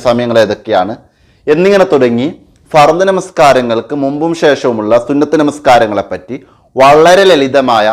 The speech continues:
ഒരു അവതരണമാണ് ഇന്ന് ഞാൻ ആഗ്രഹിക്കുന്നത്. ഇൻഷാ അല്ലാ, അല്ലാഹു തൗഫീക്ക് നൽകി അനുഗ്രഹിക്കട്ടെ. ഈ വീഡിയോ കാണുന്നതിലൂടെ കാര്യങ്ങൾ നിങ്ങൾക്ക് കൂടുതലായി മനസ്സിലാക്കാൻ സാധിക്കും. അല്ലാഹു തൗഫീക്ക് നൽകി അനുഗ്രഹിക്കട്ടെ.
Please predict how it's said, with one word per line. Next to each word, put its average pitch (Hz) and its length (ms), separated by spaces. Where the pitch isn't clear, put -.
ഒരു 135 160
അവതരണമാണ് 120 720
ഇന്ന് 151 200
ഞാൻ 120 120
ആഗ്രഹിക്കുന്നത്. 90 680
ഇൻഷാ 123 240
അല്ലാ, 90 200
അല്ലാഹു 113 380
തൗഫീക്ക് 123 440
നൽകി 107 220
അനുഗ്രഹിക്കട്ടെ. 101 640
ഈ 127 160
വീഡിയോ 135 280
കാണുന്നതിലൂടെ 107 600
കാര്യങ്ങൾ 107 340
നിങ്ങൾക്ക് 107 380
കൂടുതലായി 117 480
മനസ്സിലാക്കാൻ 110 600
സാധിക്കും. 90 380
അല്ലാഹു 120 360
തൗഫീക്ക് 135 440
നൽകി 107 200
അനുഗ്രഹിക്കട്ടെ. 98 640